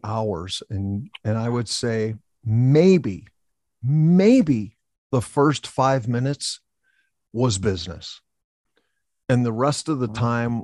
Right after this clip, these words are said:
Speaker 1: was just telling stories and laughing. And it was, it was so neat when we're, you, you know, I'm, I'm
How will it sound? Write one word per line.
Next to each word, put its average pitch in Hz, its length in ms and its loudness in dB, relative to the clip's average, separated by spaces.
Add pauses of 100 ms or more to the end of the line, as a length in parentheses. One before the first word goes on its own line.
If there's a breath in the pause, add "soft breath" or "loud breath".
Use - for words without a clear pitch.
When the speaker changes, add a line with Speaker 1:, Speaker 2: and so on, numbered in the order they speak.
(120)
Speaker 1:
was 117 240 -6
just - 260 -6
telling 117 360 -2
stories 123 920 -2
and 101 320 -6
laughing. 107 760 -4 (600 soft breath)
And 135 100 0
it 139 60 0
was, 131 260 -4 (220)
it 160 160 0
was 135 140 0
so 151 240 4
neat 139 240 2
when 117 200 -2
we're, 113 260 -2 (1400 soft breath)
you, 117 320 -2
you 127 80 2
know, 120 140 4
I'm, 127 160 2
I'm 123 380 2